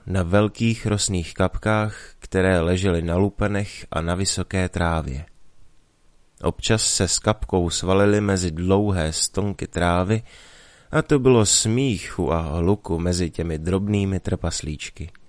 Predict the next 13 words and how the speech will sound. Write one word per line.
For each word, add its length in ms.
Bylo 220
to 160
náramně 760
krásné. 800
Zpívali 680
a 80
Jan 500
docela 420
poznával 800
všechny 520
ty 120
hezké 460
písničky, 800